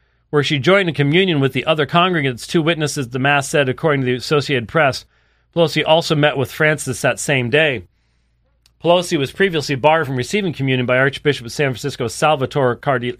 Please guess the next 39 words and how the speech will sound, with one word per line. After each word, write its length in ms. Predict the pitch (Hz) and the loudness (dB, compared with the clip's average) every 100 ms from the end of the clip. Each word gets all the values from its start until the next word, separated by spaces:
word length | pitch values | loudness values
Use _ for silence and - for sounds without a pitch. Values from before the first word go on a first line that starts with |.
| _ | _
Carleone 640 | 135 131 127 160 165 143 - _ _ _ _ _ _ 131 | -6 -2 2 2 0 -4 -10 _ _ _ _ _ _ 0
due 180 | 160 | 2
to 60 | 165 | 4
her 80 | 151 | 2
stance 280 | 135 143 131 | 2 0 2
on 100 | 120 | -4
abortion. 500 | 120 208 196 196 156 | 2 2 2 0 0
In 80 | 143 | 2
a 40 | |
letter 220 | 147 139 | 2 2
published 400 | 135 156 135 - | 2 2 2 -4
in 100 | 123 | -2
May, 260 | 139 156 151 | 0 2 0
Carleone 760 | 131 120 131 156 165 160 139 _ _ _ _ | -2 -2 0 2 2 0 -6 _ _ _ _
wrote 340 | 147 185 175 - | 2 2 0 -6
that 160 | 135 - | -8 -4
Pelosi 680 | 151 190 196 202 185 175 147 | 2 2 2 0 0 -2 -6
should 220 | - 151 | -4 0
not 200 | 165 160 | 0 0
present 240 | 151 147 | -4 -2
herself 340 | 147 - 143 131 | -2 0 -2 -2
at 80 | |
Mass 480 | 143 175 170 156 - | 0 2 2 -2 -8
and 180 | - 131 | -8 -10
said 220 | - 139 | -4 -4
that 120 | 123 | -4
priests 400 | - 165 156 135 | -4 -2 -2 -4
would 220 | 139 131 123 | -4 -2 2
not 180 | 180 | 2
allow 200 | 160 131 | 4 2
her 40 | 120 | 2
to 60 | |
receive 320 | 117 - 131 110 | -4 -6 -6 -6
communion 460 | 123 120 120 117 120 | -6 -4 -4 -6 -6
if 160 | 120 | -10
she 160 | - 120 | -8 -6
did 160 | 120 | -6
attend. 380 | 107 - 139 87 _ _ _ _ _ _ _ _ _ _ _ _ _ _ | -6 -6 -6 -6 _ _ _ _ _ _ _ _ _ _ _ _ _ _
So, 520 | - - 247 220 - | -4 2 4 2 -2